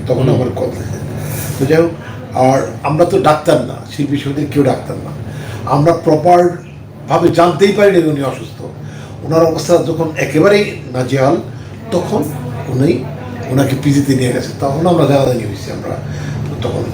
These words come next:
Speaker 1: যাওয়ার পর থেকে আমাদের সাধ্যের বাইরে গিয়ে আমাদের প্রিয় নায়িকা, আমাদের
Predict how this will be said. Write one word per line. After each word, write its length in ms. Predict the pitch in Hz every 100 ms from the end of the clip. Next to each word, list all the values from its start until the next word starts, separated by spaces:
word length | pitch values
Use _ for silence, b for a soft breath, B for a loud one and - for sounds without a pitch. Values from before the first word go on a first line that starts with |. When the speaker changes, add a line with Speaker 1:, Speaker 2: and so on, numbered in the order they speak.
| -
Speaker 1:
যাওয়ার 240 | 139 147 143 147
পর 100 | 143
থেকে 260 | 156 180 190 B B B -
আমাদের 340 | 127 147 160
সাধ্যের 520 | 160 - 160 - 151
বাইরে 260 | 135 139 139
গিয়ে 220 | 131 127 - B B
আমাদের 360 | 117 127 131 - B B B - -
প্রিয় 280 | 180 170
নায়িকা, 380 | 143 131 120 160
আমাদের 360 | 185 151 139